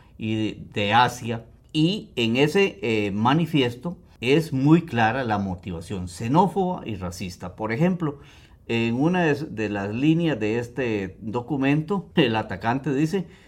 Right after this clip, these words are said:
"No todos los que tienen un pasaporte alemán son valiosos y de raza pura". Ahí no hay ninguna posibilidad de interpretación, es, es muy claro.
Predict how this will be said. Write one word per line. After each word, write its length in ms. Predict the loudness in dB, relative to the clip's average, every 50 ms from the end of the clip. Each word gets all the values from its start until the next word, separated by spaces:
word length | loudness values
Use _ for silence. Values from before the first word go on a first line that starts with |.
| -8 0
"No 300 | 4 6 8 8 8 6
todos 400 | 4 4 6 8 8 8 6 4
los 160 | 2 0 -2
que 120 | -6 -8
tienen 380 | -6 -2 -2 -2 0 0 0 2
un 140 | 2 0 0
pasaporte 680 | 0 -2 -4 -2 -6 -6 -2 -2 -2 -2 -2 -4 -6
alemán 380 | -4 -2 -2 -2 -2 -2 -4 -6 -10 -16 -20 -20 _
son 380 | -18 -6 -2 0 2 2 2
valiosos 680 | 2 2 0 0 -2 -4 -6 -8 -10 -16 -18 -20 -20 -20 -18 _
y 140 | 0 2 2
de 160 | 2 2 0
raza 420 | 0 0 0 0 0 -2 -4 -6 -8
pura". 260 | -12 -16 -16 -16 -18 -20 -20 -20 -20 -20 -20 -20 -18 -16 -14 -10 -8
Ahí 220 | -6 -4 -4 -2
no 160 | -2 0 0
hay 220 | 0 0 0 0 -2
ninguna 880 | -2 -2 -2 -2 -2 -2 -2 -2 -2 -4 -4 -2 0 0 0 0 0
posibilidad 560 | -2 -4 -6 -4 -6 -8 -6 -4 -4 -4 -4
de 100 | -2 -2
interpretación, 840 | -2 -2 -4 -6 -8 -8 -8 -10 -10 -8 -10 -10 -10 -10 -12 -10 -10 -12
es, 160 | -12 -14 -16 -20 -20 -20 -14 -8
es 180 | -6 -6 -4 -2
muy 260 | -2 -2 -2 -4 -4
claro. 320 | -8 -8 -8 -10 -12 -14